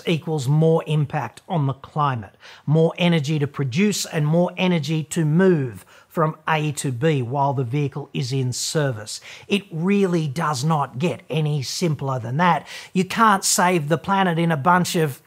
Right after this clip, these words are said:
seven-seat hybrid S U Vs made of allegedly fossil-free steel, which are designed to be scrapped in a hundred and sixty thousand Ks and which are two hundred kilos heavier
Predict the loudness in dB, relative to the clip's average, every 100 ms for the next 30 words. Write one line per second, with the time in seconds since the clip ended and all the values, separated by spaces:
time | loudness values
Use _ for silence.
0 | _ -8 -4 0 0 2 0 -2 -2 -2
1 | 0 4 4 4 0 -2 -8 -8 -6 -4
2 | -4 -4 -6 -6 -8 -10 -14 -20 -10 0
3 | 2 4 2 2 0 0 0 0 -2 -2
4 | -2 -2 0 2 2 0 -4 -8 -4 -2
5 | 0 -2 -4 -4 -2 0 0 -2 -6 -10
6 | -12 -4 -2 0 2 2 2 2 4 4
7 | 4 2 0 -2 -2 -4 0 0 0 -2
8 | -2 0 0 -2 -4 -6 -8 -8 -8 -6
9 | -6 -6 -6 -10 -10 -6 -4 -4 -6 -8
10 | -10 -16 -20 -20 -4 0 0 0 -4 0
11 | 4 4 4 2 0 -2 -2 0 2 2
12 | 0 2 2 0 -4 -8